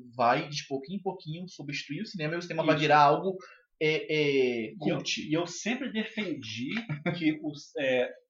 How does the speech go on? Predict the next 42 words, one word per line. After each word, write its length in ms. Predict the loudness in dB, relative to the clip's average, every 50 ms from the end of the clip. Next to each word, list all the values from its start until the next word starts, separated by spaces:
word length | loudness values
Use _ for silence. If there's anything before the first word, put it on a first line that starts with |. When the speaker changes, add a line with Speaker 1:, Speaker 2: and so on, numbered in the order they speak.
| _ -8
Speaker 2:
a, 320 | -4 0 2 2 2 2 0 -6
o 60 | -14 -14
segredo 680 | -10 -6 -4 -2 -4 -4 -4 -2 -2 0 0 0 -2 -4
do 80 | -6 -8
cinema 640 | -10 -8 -6 -4 -2 -2 -2 0 0 -2 -2 -2 0
é 60 | 0
a 100 | 0 0
janela. 480 | 0 -2 -2 0 0 0 0 -2 -4 -6 -12 _ _ _ _ _ _ _ _ _ _ -4
É 100 | -2 0
isso. 400 | 0 0 -2 -2 -6 -8 -6 -4
Speaker 1:
Mas 140 | -2 0 2
é 60 | 2
isso 140 | 2 0 0
que 60 | -4
esses 140 | -6 -4 -2
diretores 300 | -2 -2 -2 -4 -6 -6
estão 120 | -6 -6 -6
falando 220 | -4 -4 -2 -2
Speaker 2:
É 80 | 0 0
Speaker 1:
também. 140 | 0 0 -2
Speaker 2:
isso 180 | -4 -4 -2
mesmo. 220 | -2 0 0 -2 -4 -8 -12 _
O 100 | -14 -14
segredo 720 | -12 -8 -4 -4 -4 -4 -4 -6 -4 -2 -2 -2 -2 -4 -4
do 100 | -6 -8
cinema 600 | -8 -8 -6 -6 -4 -4 -2 -2 -2 -4 -4 -6 -10 _ _
é 140 | -2 0 0
a 60 | 2
janela. 500 | 2 0 0 0 2 2 2 2 0 -2 -4 -8 -16 -20 -20 -16 -8 0
Ah, 300 | 4 6 6 6 6 4
que 60 | 0 -2
a 60 | 0
tela 200 | 0 0 0 0
é 100 | -2 -4
grande, 540 | -2 0 2 2 2 2 0 0 -2 -4 -6
que 100 | -6 -6
o 40 | -6
som 320 | -6 -6 -6 -2 0 0 2
é 140 | 0 0 -2 -2
bom. 580 | 0 2 4 6 6 6 6 4 2 -2 -6 -10 _ _
Meu, 260 | 0 2 2 2 2 -2 -6 -16 -20 -20 -20 _ 0 4
balela. 600 | 8 8 8 10 10 8 8 8 6 4 0 -6